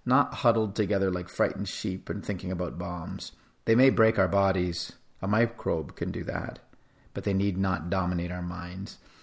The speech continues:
It's just an interesting, uh, writing that he gave there. And, uh, of course, uh, this is, uh, uh, not totally parallel to that, of course, because, uh, this is a worldwide,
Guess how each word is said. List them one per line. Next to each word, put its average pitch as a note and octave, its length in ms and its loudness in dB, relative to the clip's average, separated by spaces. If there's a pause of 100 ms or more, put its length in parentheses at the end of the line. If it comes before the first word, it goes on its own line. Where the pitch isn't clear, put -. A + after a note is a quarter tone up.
(220)
It's B2 80 -6
just B2 160 -2
an G#2+ 100 2
interesting, F#2 720 -4 (360)
uh, F2+ 340 -4 (140)
writing G2 420 2
that F#2+ 140 -2
he F#2+ 120 -2
gave F#2+ 400 0
there. F#2+ 340 0 (500)
And, G2 280 -2
uh, F#2 280 -2
of G2+ 160 -2
course, G#2+ 500 0
uh, F#2 160 2
this G#2 240 -4
is, G2+ 200 -4
uh, F2+ 260 0 (880)
uh, F#2 200 -10 (580)
not A2 320 -4
totally A#2 320 4
parallel F#2+ 540 2
to G2+ 120 -4
that, F2+ 240 -4
of F#2 140 -10
course, F#2+ 220 -4
because, F#2+ 560 -6
uh, G#2 220 -6 (680)
this G2+ 140 -6
is F#2 60 -2
a F#2+ 60 0
worldwide, F#2+ 680 2